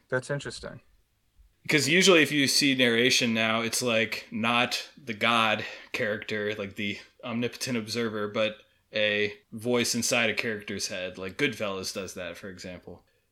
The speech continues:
Speaker 2: Anyways, not, not to harp too much on that. I, I really enjoyed this opening scene of, of seeing, like, the two buddies going out drinking, just, like, shooting the shit about ridiculous things they could do now that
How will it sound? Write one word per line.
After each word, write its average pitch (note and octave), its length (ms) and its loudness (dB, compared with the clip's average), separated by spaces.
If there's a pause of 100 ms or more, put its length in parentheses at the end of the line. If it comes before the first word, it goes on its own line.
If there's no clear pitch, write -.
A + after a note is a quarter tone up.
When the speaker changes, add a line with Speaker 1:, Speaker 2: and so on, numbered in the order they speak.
(120)
Speaker 2:
Anyways, B2+ 400 6
not, C#3 240 2
not C#3+ 220 4
to C3+ 80 0
harp B2+ 220 4
too B2+ 120 0
much B2 240 4
on A#2 140 2
that. G#2+ 160 2
I, B2 160 4
I C3 240 6
really D#3 320 8
enjoyed C3 340 6
this A#2+ 160 0
opening A#2 400 -2
scene A2+ 380 2
of, G#2+ 140 -4 (100)
of A2+ 160 -6
seeing, A2+ 360 0
like, G#2+ 240 -2
the A2+ 60 -6
two A#2+ 240 -2
buddies A2+ 420 0
going A2+ 300 -2
out A2 340 -2
drinking, A2 500 -6 (600)
just, A2 220 -4
like, G#2+ 240 0 (560)
shooting C3 340 0
the B2 60 2
shit B2+ 260 4
about A#2 240 -2
ridiculous A#2 560 0
things A#2+ 220 -2
they A2 120 -2
could A2 200 -6
do A2 320 0
now G#2+ 240 -2
that G#2 380 -2